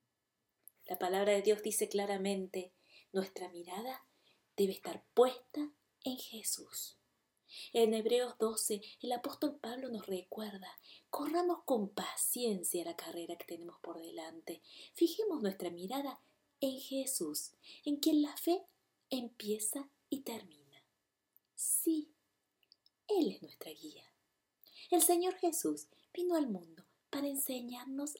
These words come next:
a través del amor a vivir. Y Él mismo nos dice, "Yo soy el camino".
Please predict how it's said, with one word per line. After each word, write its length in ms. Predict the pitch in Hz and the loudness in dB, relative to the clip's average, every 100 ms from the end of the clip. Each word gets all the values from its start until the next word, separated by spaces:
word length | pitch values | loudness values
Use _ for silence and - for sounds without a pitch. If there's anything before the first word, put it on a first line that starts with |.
| - | -10
a 120 | 208 | -8
través 320 | 185 165 170 | -8 -8 -10
del 140 | 240 | -8
amor 360 | 254 240 175 - - _ - | -6 -4 -6 -8 -20 _ 0
a 140 | 240 | 0
vivir. 520 | 202 190 175 170 - _ _ _ - - - | 2 -4 -4 -10 -12 _ _ _ -20 -16 2
Y 60 | 285 | 4
Él 140 | 254 | 4
mismo 300 | 262 262 254 | -6 -6 -6
nos 140 | 226 | -6
dice, 400 | 214 220 - 196 - _ _ | -6 -10 -10 -10 -14 _ _
"Yo 360 | - 226 - _ _ _ | 2 2 -2 _ _ _
soy 360 | - 170 165 160 | 2 2 0 -10
el 140 | 160 | -8
camino". 640 | 170 165 160 160 - - | -8 -8 -12 -20 -20 -20